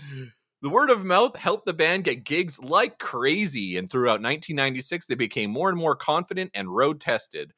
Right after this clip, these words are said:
Graduating high school definitely helped, too. It was clear to the band as well that ska was hitting its apex, and they needed to be there for it. They made no compromises to follow the trend of punkified party ska,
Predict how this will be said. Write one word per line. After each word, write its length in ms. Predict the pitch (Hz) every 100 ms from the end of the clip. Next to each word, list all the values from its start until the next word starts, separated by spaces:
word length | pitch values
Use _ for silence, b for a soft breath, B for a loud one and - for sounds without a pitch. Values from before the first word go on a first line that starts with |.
| _ _
Graduating 600 | - 127 135 135 127 120
high 220 | 95 131 165
school 480 | - 175 165 107 -
definitely 560 | 92 98 135 151 175
helped, 340 | 160 76 - -
too. 380 | 247 214 95 - _ _ _ _
It 80 | 131
was 180 | 139 127
clear 260 | - 175
to 100 | 196
the 80 | 202
band 380 | 180 131 131 131
as 160 | 123 120
well 160 | 107
that 160 | 107 104
ska 220 | - 110
was 140 | 104 -
hitting 200 | 147 170
its 140 | 165
apex, 460 | 196 - 113 104 - 95
and 120 | 95
they 120 | 95
needed 260 | 110 143 151
to 80 | 151
be 120 | 120
there 300 | 107 98 107
for 260 | - 76
it. 120 | 60 - _ _ _ -
They 80 | 110
made 240 | 107 92
no 160 | 107 196
compromises 840 | - 147 131 120 113 113 120 113
to 100 | -
follow 400 | 101 123 120 139
the 100 | 143
trend 380 | 147 120 107 104
of 180 | - -
punkified 500 | 131 135 156 135 135
party 260 | 131 113 107
ska, 400 | - 101 101